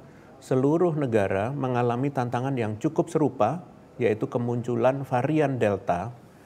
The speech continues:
yang diperparah penularannya oleh aktivitas masyarakat yang mulai kembali normal. Seperti yang terjadi di India, kenaikan kasus terjadi karena euforia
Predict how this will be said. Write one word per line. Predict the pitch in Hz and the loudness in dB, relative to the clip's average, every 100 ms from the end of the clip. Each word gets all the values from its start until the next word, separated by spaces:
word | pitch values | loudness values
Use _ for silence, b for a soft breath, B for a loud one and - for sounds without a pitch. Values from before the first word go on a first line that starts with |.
| B | B
yang | 127 135 | 0 0
diperparah | 120 123 120 117 143 | 2 0 2 2 2
penularannya | - 123 113 107 101 98 131 120 | 0 0 0 0 0 -2 -4 -2
oleh | 104 117 123 | 0 0 -2
aktivitas | 104 - 117 117 113 135 139 | -8 -8 -6 -6 0 0 0
masyarakat | - 107 107 98 95 - - | -6 -6 -4 -4 0 -2 -2
yang | 117 131 | -2 -2
mulai | 139 131 113 120 143 | -2 0 0 0 -2
kembali | 127 107 98 117 | -2 -2 -2 -2
normal. | 117 117 117 92 87 - - - - - - B B B B | -2 -2 -2 -4 -8 -18 -20 -20 -20 -20 -20 B B B B
Seperti | - - - - 165 | -6 0 0 4 4
yang | 151 113 | 4 0
terjadi | 101 101 101 | 0 0 0
di | 95 98 | -2 -4
India, | 98 90 90 101 143 - B B B | -2 -2 -2 -2 -6 -12 B B B
kenaikan | 120 117 117 139 175 | -2 0 0 0 0
kasus | 143 123 175 170 | 0 0 0 0
terjadi | 123 104 101 143 | -2 0 0 0
karena | 120 117 127 | -2 0 -2
euforia | 117 113 107 131 127 127 143 151 | 0 -2 2 2 2 4 4 2